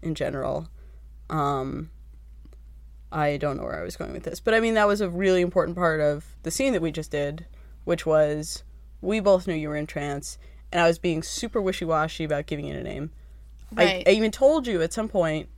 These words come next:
Speaker 1: like, "You're in trance, but you're not in the right trance."
Speaker 2: Right.
Speaker 1: Like, you're not
Speaker 2: Right.
Speaker 1: in the trance that you want. And, I mean, that was more mind reading than anything, but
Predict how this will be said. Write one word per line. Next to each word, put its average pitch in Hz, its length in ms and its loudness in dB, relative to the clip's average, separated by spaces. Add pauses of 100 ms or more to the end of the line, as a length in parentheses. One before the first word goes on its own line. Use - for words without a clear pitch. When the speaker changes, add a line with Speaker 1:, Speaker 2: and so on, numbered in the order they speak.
Speaker 1:
like, 156 320 0
"You're 165 260 0
in 180 80 4
trance, 165 460 0
but - 120 -2
you're 175 80 2
not 190 100 6
in 170 60 2
the 151 60 -6
right 151 180 -4
trance." - 640 -10
Speaker 2:
Right. 233 300 6
Speaker 1:
Like, 170 240 2
you're 180 80 2
not 202 80 6
Speaker 2:
Right. 196 100 6
Speaker 1:
in 185 80 2
the 175 80 2
trance 180 320 0
that 151 120 -8
you 156 260 -6
want. 151 420 -8
And, - 140 -4
I 170 80 2
mean, 170 120 0
that 160 120 -4
was - 120 -14
more - 120 -8
mind 143 280 -6
reading 143 240 -8
than 147 140 -8
anything, - 540 -10
but - 260 -6